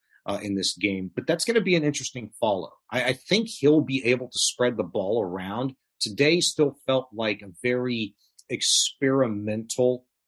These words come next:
type game for me offensively, uh, with Mills and the Texans. I like what I saw. I like the organization. I like the discipline. I like the creativity. I like the fact that he moved the ball around.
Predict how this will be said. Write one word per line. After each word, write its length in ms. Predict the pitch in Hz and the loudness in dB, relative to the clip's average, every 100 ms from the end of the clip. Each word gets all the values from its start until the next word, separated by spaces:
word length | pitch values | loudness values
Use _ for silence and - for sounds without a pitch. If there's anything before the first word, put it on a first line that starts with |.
| - - | -8 -2
type 260 | 127 117 _ _ 98 | -2 -4 _ _ -8
game 320 | 101 110 113 | -2 0 -2
for 160 | 117 113 | -4 -4
me 220 | 113 117 | -4 -4
offensively, 920 | 101 98 - 113 110 120 113 127 123 _ _ _ _ | -4 -6 -4 -2 -2 -2 0 -2 -2 _ _ _ _
uh, 260 | 104 107 101 | -4 -2 0
with 220 | 101 107 | -2 -2
Mills 340 | 107 110 117 117 | -2 0 0 -2
and 100 | 117 | -4
the 60 | |
Texans. 640 | 107 113 110 - 123 123 - | -6 -4 -4 -4 -4 -6 -8
I 80 | 104 | -8
like 400 | 90 95 123 - | -4 -2 -2 -2
what 80 | 135 | -2
I 80 | 120 | 0
saw. 480 | - - 117 147 165 - | 0 2 2 0 -2 -10
I 60 | |
like 260 | 92 98 98 | -6 -6 -4
the 120 | 107 | -4
organization. 840 | 101 101 92 87 101 110 - 160 - | -2 -4 -4 -4 -2 -2 -4 -6 -8
I 60 | |
like 240 | 95 98 - | -6 -6 -6
the 80 | 85 - | -14 -4
discipline. 540 | 120 - 135 - 156 147 | -2 -2 -4 -4 -6 -6
I 60 | |
like 220 | 95 95 - | -8 -8 -8
the 60 | _ | _
creativity. 880 | _ 117 101 - 117 117 151 190 - _ _ _ - - | _ -2 -2 -2 -2 0 0 -2 -6 _ _ _ -14 -6
I 60 | |
like 200 | 202 226 | -2 -2
the 80 | 110 | -4
fact 300 | - 110 107 | -10 -10 -6
that 100 | 113 | -2
he 60 | 107 | -2
moved 220 | 110 110 | -2 -4
the 60 | 98 | -2
ball 360 | 120 156 165 | 4 6 6
around. 400 | 104 98 95 92 | 2 -2 -6 -10